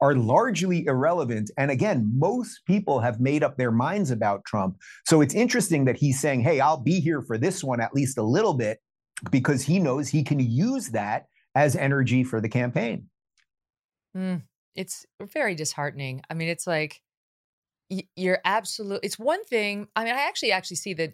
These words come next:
Speaker 2: the takedown of Andrew Cuomo very differently than this. Andrew Cuomo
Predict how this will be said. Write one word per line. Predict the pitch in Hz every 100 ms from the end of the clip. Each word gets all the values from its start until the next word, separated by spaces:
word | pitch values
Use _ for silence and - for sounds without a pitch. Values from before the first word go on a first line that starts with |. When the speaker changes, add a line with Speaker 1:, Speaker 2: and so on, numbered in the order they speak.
| -
Speaker 2:
the |
takedown | 151 170 151 156
of | 143
Andrew | 143 143 143
Cuomo | - 135 131 127 123 -
very | 147 131
differently | 131 - 120
than | 117 117
this. | 117 - - _ _ -
Andrew | 180 175
Cuomo | - 151 143 139 -